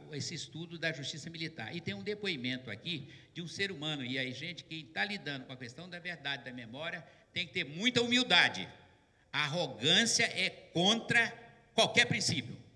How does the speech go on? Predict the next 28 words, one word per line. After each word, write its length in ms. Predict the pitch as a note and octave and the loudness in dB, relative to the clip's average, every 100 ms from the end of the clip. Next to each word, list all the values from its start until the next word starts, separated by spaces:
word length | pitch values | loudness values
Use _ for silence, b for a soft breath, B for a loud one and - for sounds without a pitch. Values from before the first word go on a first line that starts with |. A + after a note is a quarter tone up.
| - - _ | -20 -20 _
Humildade, 640 | C3+ E3+ E3+ C3 F3+ G3 G3+ | -6 -2 0 6 6 6 2
porque 220 | F3 F#3+ | -2 -2
essa 180 | F#3 F#3 | 0 -2
pessoa 380 | F3 C3+ G#3 | -2 -2 -2
foi 160 | - G#3 | 0 -2
no 100 | G3+ | -2
fundo 380 | C#3 A#3+ B3+ B3 | -2 2 4 4
do 100 | A#3 | 4
poço, 420 | G#3 F#3+ - - B - | 4 2 2 -4 B -8
ele 80 | |
foi 160 | - G#3 | 0 2
na 200 | F#3+ B3 | 8 8
televisão. 600 | B3 B3 A3 G#3+ E3 A2 - - - _ _ _ _ _ _ - | 8 4 4 4 2 2 -8 -18 -20 _ _ _ _ _ _ -2
Disse 220 | G#3 - | -2 0
que 60 | |
não 120 | G#3 A#3+ | 0 2
tinha 200 | A#3+ A3+ | 4 6
sido 180 | B3+ | 4
torturado, 560 | B3 A3 G#3+ D#3+ D3 C#3+ | 2 0 2 2 2 2
ele 80 | F3 | 0
cheio 240 | - C4 | 2 2
de 80 | A#3+ | 2
marca 260 | G3 F#3+ G3+ | 2 2 0
de 80 | |
tortura, 480 | - D3+ - C3 F#2 - B B | -2 -2 0 -2 -2 -6 B B
que 80 | A#3 | 0
estava 340 | - B3 B3 | 4 6 6
arrependido, 640 | G3+ A3+ A3+ G#3 D#3+ D#3 | 6 4 2 2 2 2